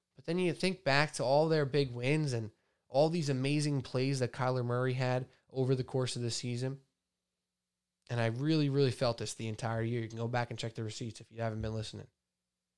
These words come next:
There was a reliance on Kyler Murray being spectacular and DeAndre Hopkins being spectacular to a little bit of a lesser extent, but still him being there with the gravity that he has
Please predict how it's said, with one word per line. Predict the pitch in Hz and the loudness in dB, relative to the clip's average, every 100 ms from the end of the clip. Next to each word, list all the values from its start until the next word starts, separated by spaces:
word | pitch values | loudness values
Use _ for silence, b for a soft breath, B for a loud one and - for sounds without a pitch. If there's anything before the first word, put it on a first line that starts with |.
| _ _ _ _ _ _ _ _ _ _ - | _ _ _ _ _ _ _ _ _ _ -4
There | 120 | 0
was | 135 | 0
a | 127 | 0
reliance | 120 117 123 127 110 95 - - _ _ _ _ - | 0 0 2 2 -2 -8 -16 -20 _ _ _ _ -16
on | 131 | -14
Kyler | - 123 131 143 | -2 2 2 2
Murray | 135 120 120 117 _ _ _ _ - | 2 0 -2 -4 _ _ _ _ -6
being | 123 131 | -2 -2
spectacular | - - - 113 110 - - _ _ _ _ _ _ _ _ _ - | -2 -4 -2 -2 -4 -10 -18 _ _ _ _ _ _ _ _ _ -12
and | 117 | -6
DeAndre | 113 113 123 139 | -2 0 2 4
Hopkins | 135 127 - 107 | 6 4 2 -6
being | 113 120 139 | -2 -2 -2
spectacular | - 180 196 - - - - | -4 -2 -2 -2 -4 -12 -10
to | 180 | -6
a | |
little | 226 269 240 | -4 -4 2
bit | 170 | 2
of | 139 | 4
a | |
lesser | 127 123 - | 2 0 -2
extent, | 117 - 131 135 | -4 -4 -4 -4
but | |
still | 139 - 151 113 | -4 0 0 0
him | - 151 | -2 -2
being | 143 160 160 139 | 0 0 0 2
there | 143 143 120 b b _ | 4 2 0 b b _
with | 131 | -8
the | 131 | -4
gravity | 131 135 147 139 123 | 0 2 2 0 -2
that | 117 123 | -2 -2
he | 123 | -2
has | 123 117 - | -2 -2 -6